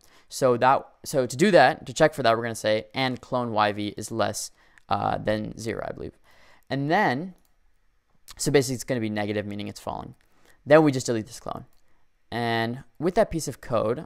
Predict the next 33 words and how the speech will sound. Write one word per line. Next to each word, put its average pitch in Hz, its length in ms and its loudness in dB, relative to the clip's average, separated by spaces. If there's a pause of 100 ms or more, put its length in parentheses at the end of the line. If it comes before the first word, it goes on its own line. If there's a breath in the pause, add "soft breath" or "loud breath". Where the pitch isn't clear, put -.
(140)
I 120 80 -12
think 151 320 -12 (120)
our 113 200 2
logic 107 420 -2
should 113 220 -12
be 110 100 -10
taken 110 340 -8
care 110 240 -4
of. 175 240 -6 (440 soft breath)
And 131 140 -6
you 120 60 -6
can 120 160 -8
see 139 360 -6
that 107 420 -6
it - 60 -12
is 131 100 -8
working. 143 320 -4 (420)
And 110 320 -4
the 107 60 -6
slices 147 500 0
will 110 140 -2
disappear. - 540 -10 (420 soft breath)
Let's - 160 0 (100)
add 160 300 4
a 131 140 -2
background 113 800 -2
as 117 120 -6
a 120 60 -4
last 117 500 2
thing 117 400 -6
for 110 800 -2 (160)
this 139 680 -6 (160)
part. - 480 -6